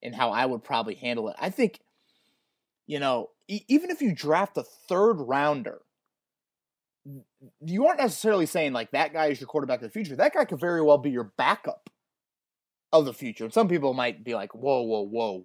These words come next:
wasting a third-round pick on a backup quarterback." You gotta look at it a little bit from Chris Ballard's eyes. And I think in general, you have to look at it from just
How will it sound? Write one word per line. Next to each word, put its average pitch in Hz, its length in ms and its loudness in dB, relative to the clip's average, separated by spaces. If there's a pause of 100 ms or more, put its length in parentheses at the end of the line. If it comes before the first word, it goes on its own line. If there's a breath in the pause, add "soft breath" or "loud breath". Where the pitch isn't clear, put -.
wasting 139 500 -6
a 110 60 -10
third-round 131 580 -6
pick 131 200 -10
on 110 100 -10
a 101 140 -12
backup - 380 -4
quarterback." 117 520 -6 (2000)
You 127 60 -18
gotta 147 180 0
look 180 160 0
at 196 140 8
it 202 40 4
a 196 40 4
little 185 160 4
bit 190 220 0
from 185 160 -8
Chris - 240 -2
Ballard's 151 440 2
eyes. 131 280 0
And 160 100 -8
I 170 40 -2
think 214 140 -6
in 143 120 -4
general, 160 360 -2
you 139 120 2
have 147 100 0
to 147 80 -6
look 139 220 -6
at 131 140 0
it - 100 -10
from 120 360 -8
just - 300 -12